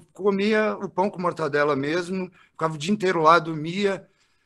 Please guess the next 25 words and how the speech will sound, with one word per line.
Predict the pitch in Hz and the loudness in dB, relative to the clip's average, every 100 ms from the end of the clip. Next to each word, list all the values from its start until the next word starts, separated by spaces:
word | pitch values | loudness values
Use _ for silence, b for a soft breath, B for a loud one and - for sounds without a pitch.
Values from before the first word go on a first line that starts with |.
| _ _ _ _ | _ _ _ _
né? | 113 143 170 202 | -8 -2 0 0
Se | - 180 | -4 -6
ensaiava | - 175 170 202 196 | -2 4 4 4 0
à | |
noite | 185 196 202 180 | -4 -4 -4 -6
ainda, | 180 180 | -10 -8
às | 170 143 | -8 -6
vezes | 175 165 | -10 -8
apresentava | 165 175 151 160 151 160 180 175 | -10 -8 -8 -10 -6 -2 -2 -2
na | 170 151 | -6 -6
Ecos | 156 170 143 - | -6 -8 -12 -14
também, | 165 165 156 170 | -12 -8 -10 -10
que | 147 | -14
a | |
gente | 131 139 | -14 -12
apresentava | 131 - 117 127 117 127 131 127 | -14 -12 -10 -10 -6 -4 -2 -4
lá, | 123 131 160 - _ _ _ _ _ _ | -2 0 0 -4 _ _ _ _ _ _
e | 113 | -10
depois | 123 - 151 135 | -6 -4 -4 -4
ainda | 143 139 | -4 -4
comendo | 151 135 135 139 131 | -2 -4 -2 -2 -4
no | 127 113 | -4 -6
Habib's | 127 117 113 131 110 - | -6 -6 -8 -8 -8 -6
<laughs> | |
ali. | 127 120 151 156 | -4 -4 -4 -6